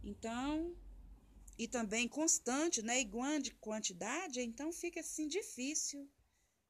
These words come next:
pra gente conviver diariamente durante anos com isso. Mas enfim, eu só queria deixar claro pra vocês, meus inscritos e meus amigos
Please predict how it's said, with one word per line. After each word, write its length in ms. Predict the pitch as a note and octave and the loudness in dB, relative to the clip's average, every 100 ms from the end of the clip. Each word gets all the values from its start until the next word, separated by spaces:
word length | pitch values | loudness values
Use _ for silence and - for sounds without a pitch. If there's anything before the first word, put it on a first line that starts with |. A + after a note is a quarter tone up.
| _ | _
pra 100 | A#3 | -2
gente 260 | A#3+ C4 - | 2 2 0
conviver 520 | C4 B3+ A3 A3 A3 | 0 0 2 4 4
diariamente 1000 | G3 F4 B3 A#3+ A#3 G3 F3+ A3+ D#4+ A#3+ | 4 6 6 6 4 0 0 0 2 0
durante 360 | G#3+ A3 C4 - - | 0 -2 -2 -2 2
anos 840 | A3+ A3+ A#3+ C#4 G#4+ - - - _ _ _ _ _ _ _ _ | 4 4 4 0 -2 -6 -6 -10 _ _ _ _ _ _ _ _
com 100 | D#4 | -4
isso. 300 | D4 - - | -2 -2 -6
Mas 200 | G#3 G#3 | -6 -2
enfim, 380 | C#4+ D4 - F#4+ B4+ _ _ _ _ _ _ | 0 0 0 -2 -2 _ _ _ _ _ _
eu 80 | B3+ | -2
só 180 | D#4 D#4 | 2 2
queria 300 | D4 C#4+ C#4+ | 2 2 2
deixar 360 | D4 - F4+ | 2 2 2
claro 360 | F4+ A#3+ A#3 A#3 | 0 0 0 0
pra 160 | A#3 | -4
vocês, 560 | G#3+ G#3 G#3+ B3+ D#4 D#4 | -6 -6 -4 0 0 0
meus 240 | B3 G#3+ | -2 -4
inscritos 680 | G#3 - - G3 G3+ - F#3+ | -8 -10 -10 -8 -8 -8 -10
e 40 | G3+ | -8
meus 220 | F#3+ F#3 | -6 -6
amigos 680 | F#3 F3 F3 E3 F#3 - | -6 -6 -8 -10 -12 -14